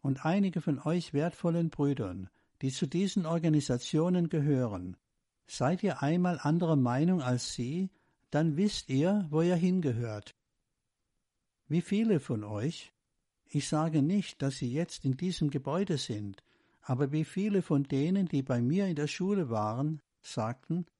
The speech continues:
„Bruder Branham, wir wissen, dass das die Wahrheit ist. Aber was sollen wir tun, wenn wir hier rausgeschmissen werden?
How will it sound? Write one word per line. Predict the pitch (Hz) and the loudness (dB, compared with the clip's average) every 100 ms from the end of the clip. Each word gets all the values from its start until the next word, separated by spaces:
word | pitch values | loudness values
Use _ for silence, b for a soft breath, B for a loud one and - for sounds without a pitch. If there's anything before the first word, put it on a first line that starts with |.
| _ _ _ _ _ | _ _ _ _ _
„Bruder | 143 160 | -2 0
Branham, | - - 180 175 95 92 _ _ _ | -2 0 0 0 -2 -8 _ _ _
wir | 120 120 | -2 0
wissen, | 185 208 - 110 175 _ - | 0 0 -2 -2 -2 _ -4
dass | 135 - | -4 -2
das | - 151 180 | 0 0 0
die | - 156 | 0 0
Wahrheit | 156 165 143 117 113 | 0 0 0 0 -2
ist. | 123 131 - - _ _ _ _ _ _ - | -6 -6 -8 -18 _ _ _ _ _ _ -8
Aber | 143 123 110 | -4 -2 0
was | 147 175 | 0 0
sollen | - 180 190 | 0 2 2
wir | 175 156 | 2 0
tun, | - 135 156 180 | 0 2 2 2
wenn | 151 | 2
wir | 143 | 2
hier | 139 143 | 2 2
rausgeschmissen | 113 110 127 - 151 - 151 - 151 | 2 0 -2 -2 -4 0 0 2 0
werden? | 151 156 - 185 | 0 -2 0 -2